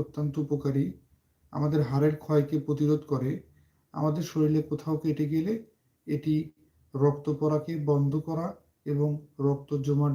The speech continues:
বাঁধতে অত্যন্ত গুরুত্বপূর্ণ ভূমিকা পালন করে। এছাড়াও হাত পায়ের ব্যথা, বাত ব্যথাকে প্রতিরোধ করতে ক্যালসিয়াম খুব কার্যকরী। আমাদের শরীরের প্রায় নিরানব্বই শতাংশ ক্যালসিয়াম হাড়ে এবং দাঁতে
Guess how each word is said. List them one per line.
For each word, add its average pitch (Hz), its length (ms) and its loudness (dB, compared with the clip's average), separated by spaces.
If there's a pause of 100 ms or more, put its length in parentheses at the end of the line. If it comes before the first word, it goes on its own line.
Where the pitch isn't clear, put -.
বাঁধতে 139 320 -2 (380)
অত্যন্ত 185 420 -4 (160)
গুরুত্বপূর্ণ 143 560 0 (140)
ভূমিকা 139 360 4
পালন 131 180 2 (120)
করে। 127 180 -6 (680)
এছাড়াও 170 380 -2 (100)
হাত 143 220 -2
পায়ের 156 260 0 (520)
ব্যথা, 135 440 0 (280)
বাত 131 240 -4 (100)
ব্যথাকে 156 440 -2 (200)
প্রতিরোধ 147 360 -2 (100)
করতে 160 240 -6 (120)
ক্যালসিয়াম 160 480 -4 (100)
খুব 175 120 -10 (120)
কার্যকরী। 135 520 -2 (720)
আমাদের 160 320 0 (100)
শরীরের 185 420 2 (440)
প্রায় 151 280 4
নিরানব্বই 156 560 2
শতাংশ 156 320 -4 (160)
ক্যালসিয়াম 151 500 -2 (100)
হাড়ে 139 260 4 (160)
এবং 151 160 2 (520)
দাঁতে 139 400 0